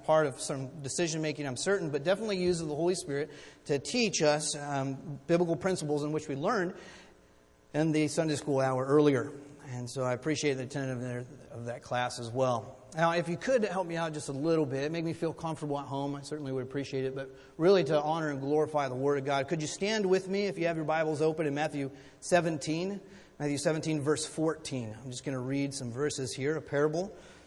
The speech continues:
a story with a heavenly meaning here. It says in verse fourteen, chapter seventeen, in the book of Matthew, it says, "And when they were come to the multitude, there came to him a certain man,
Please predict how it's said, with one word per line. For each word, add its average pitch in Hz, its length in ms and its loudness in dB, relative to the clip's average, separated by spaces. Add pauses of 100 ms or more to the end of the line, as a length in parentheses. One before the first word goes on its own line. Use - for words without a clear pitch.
(180)
a 127 60 -10
story 175 600 2
with 139 200 -8
a 120 40 -4
heavenly 160 300 0
meaning 131 500 0
here. 110 260 -6
It 117 120 -12
says 139 320 -2
in 135 180 -6
verse 139 220 -2
fourteen, 147 480 -2
chapter 139 380 -6
seventeen, 147 720 -4 (1300)
in 123 80 -8
the 120 60 -4
book 143 200 0
of 117 120 -6
Matthew, 143 440 -4 (640)
it 139 80 -6
says, 175 320 2 (380)
"And 170 320 0
when 220 420 0
they 196 160 4
were 175 220 4
come 196 400 -4
to - 100 -6
the 160 100 -2
multitude, 156 960 -2
there 170 140 0
came 185 360 -4
to 185 100 -2
him 170 180 -2
a 175 60 -8
certain 147 440 0
man, 123 460 -4